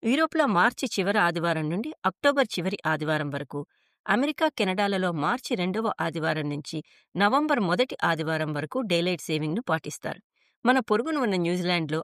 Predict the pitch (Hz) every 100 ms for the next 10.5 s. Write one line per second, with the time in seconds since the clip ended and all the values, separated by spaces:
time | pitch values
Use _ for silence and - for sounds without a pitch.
0 | - - - 277 262 202 175 202 294 -
1 | 175 165 165 160 151 151 151 151 _ _
2 | - 214 294 311 277 190 175 254 - 165
3 | 156 160 156 151 147 - 160 - 175 190
4 | 202 - 170 160 156 139 - - 156 156
5 | 160 143 143 160 135 - _ _ _ -
6 | 180 165 185 185 185 - 165 170 190 190
7 | 160 156 156 160 - 240 254 202 - 170
8 | 139 156 185 165 156 147 135 _ _ -
9 | 214 185 180 185 170 151 190 - 165 156
10 | 156 - 143 139